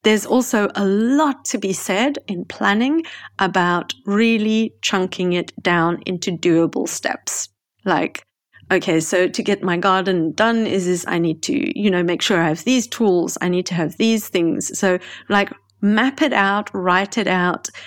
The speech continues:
I mean, this is just basic, you know, human behavior. Map it out, write it out, put reasonable timestamps on it. And, you know, then there's all sorts of other things that you can do is, is, is you can kind of, like,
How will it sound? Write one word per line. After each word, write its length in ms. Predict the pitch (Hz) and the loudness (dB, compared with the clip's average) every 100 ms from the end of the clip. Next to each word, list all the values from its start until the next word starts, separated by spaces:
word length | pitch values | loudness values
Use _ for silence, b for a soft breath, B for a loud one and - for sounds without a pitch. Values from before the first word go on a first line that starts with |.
| B | B
I 60 | 214 | 2
mean, 180 | 226 226 | 4 4
this 160 | 262 | 2
is 120 | 262 - | 0 0
just 360 | - - _ | -4 -6 _
basic, 540 | - 160 - 151 - - | -2 0 0 -4 -4 0
you 160 | 208 | 0
know, 260 | 175 165 165 - - | 2 2 0 -4 -10
human 360 | 233 240 196 180 | -2 2 2 0
behavior. 560 | 185 165 165 - - | -2 0 -2 -2 -4
Map 340 | - 190 180 196 | -2 0 0 0
it 100 | 190 | 2
out, 300 | 214 220 - | 2 0 -2
write 340 | 180 170 175 | 0 0 -2
it 80 | 175 - | -4 0
out, 320 | 196 196 - b _ _ _ _ _ - | 0 0 -4 b _ _ _ _ _ -2
put 220 | 220 - | -2 0
reasonable 720 | 190 208 247 233 240 196 202 | 0 2 2 2 0 0 -2
timestamps 800 | - - 208 202 - 202 190 - - | -2 0 0 0 -2 -4 -4 -6 0
on 160 | 196 | 2
it. 200 | 196 196 b _ _ _ | 2 0 b _ _ _
And, 400 | 208 208 208 208 - | 0 2 2 0 -2
you 160 | 233 226 | 0 2
know, 340 | 226 233 - 202 | 2 0 -2 -4
then 180 | - 240 | 0 2
there's 200 | 247 247 | 2 0
all 180 | - 277 | 0 0
sorts 260 | 320 392 233 | 0 -2 0
of 120 | 214 | 0
other 180 | 175 175 | 0 -2
things 280 | 175 175 - | -4 -4 -4
that 200 | 190 - | -4 -4
you 80 | |
can 200 | 185 185 | -4 -2
do 260 | 180 185 175 | 0 2 2
is, 160 | 170 165 | 2 0
is, 240 | 170 180 | 0 0
is 240 | 180 170 | -4 -4
you 140 | - 196 | -4 -2
can 180 | 214 185 | -2 -2
kind 220 | - 175 | -2 0
of, 80 | 165 | 0
like, 240 | 156 | -2